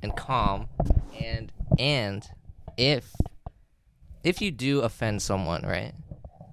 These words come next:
Whether it be in real life or virtually. First of all, if you offend someone virtually, um,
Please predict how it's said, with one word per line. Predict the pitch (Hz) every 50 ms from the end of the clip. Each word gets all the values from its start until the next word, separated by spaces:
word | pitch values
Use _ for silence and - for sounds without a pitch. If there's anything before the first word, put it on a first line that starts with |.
| - - - - - - - - - - -
Whether | - 127 131 123 120 117
it | 104
be | 113 110 104
in | 104 107
real | 110 107
life | 107 107 104 104 107 - - - - - - - - -
or | 107 98
virtually. | - - 90 87 - - - 101 98 101 98 101 110 - _ _ _ _ _ _ _ - - -
First | - 170 156 -
of | - 101
all, | 95 87 82 - - -
if | 113 120
you | 143 131
offend | 127 - - 127 117 -
someone | 123 117 113 110 101
virtually, | 92 104 98 101 - - 113 110 113 113 113 123 - - - - - - - - - _ - - - _ - - - -
um, | 107 107 107 104 104 104 101 98 95 107